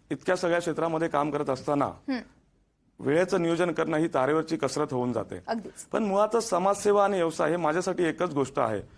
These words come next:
Speaker 1: कारण सामाजिक क्षेत्रात काम करता करता व्यवसायाची निर्मिती झाली. म्हणजे काय, तर समाजसेवेमध्ये काम करता करता न शिकलेल्यांना रोजगार कसा द्यायचा, तर आम्ही सिक्युरिटी, हाऊसकीपिंग सारख्या कंपन्या काढल्या.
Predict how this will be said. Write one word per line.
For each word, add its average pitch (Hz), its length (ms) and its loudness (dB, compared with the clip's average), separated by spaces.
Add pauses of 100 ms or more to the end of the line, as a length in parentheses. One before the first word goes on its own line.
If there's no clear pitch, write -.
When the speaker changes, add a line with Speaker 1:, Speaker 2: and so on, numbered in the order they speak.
(200)
Speaker 1:
कारण 185 200 2
सामाजिक 208 380 2
क्षेत्रात 208 360 2
काम 185 180 2
करता 196 260 0
करता 196 220 0
व्यवसायाची 190 460 2
निर्मिती 170 360 -2
झाली. 120 240 0 (480)
म्हणजे 170 300 2
काय, 196 280 4
तर 202 120 2
समाजसेवेमध्ये 185 720 0
काम 180 220 2
करता 180 300 0
करता 170 180 -2
न 170 180 0
शिकलेल्यांना 180 360 -2
रोजगार 170 340 0
कसा 170 220 -2
द्यायचा, 160 360 0 (320)
तर 170 60 0
आम्ही 170 160 0
सिक्युरिटी, 175 420 -2
हाऊसकीपिंग 160 380 -2
सारख्या 156 260 -2
कंपन्या 143 360 0
काढल्या. 123 340 0